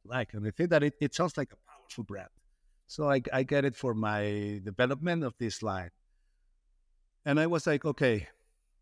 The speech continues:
I wanna import and I wanna distribute and I wanna sell good quality equipment in Ecuador. And this big brand is not paying attention to me, so I'll do it by myself."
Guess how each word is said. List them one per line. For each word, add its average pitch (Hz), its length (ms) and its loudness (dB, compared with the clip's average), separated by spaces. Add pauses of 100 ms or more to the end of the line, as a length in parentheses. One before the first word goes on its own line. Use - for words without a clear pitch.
(240)
I 143 80 -4
wanna 160 300 4
import 131 600 0
and 117 180 -2
I 117 80 2
wanna 123 260 0
distribute 117 440 -2
and 107 120 0
I 107 60 0
wanna 113 260 -2
sell 117 360 0
good 113 340 -4
quality 113 340 2
equipment 107 420 -2
in 101 100 -2
Ecuador. 110 460 -2 (720)
And 113 800 0
this 120 420 -2 (140)
big 113 180 0
brand 117 320 4
is 107 160 -4
not 113 280 0
paying 117 240 -2
attention 113 520 -2
to 123 100 -2
me, 117 320 2
so 110 600 0 (180)
I'll 117 80 0
do 131 120 0
it 147 80 0
by 135 120 2
myself." 113 500 0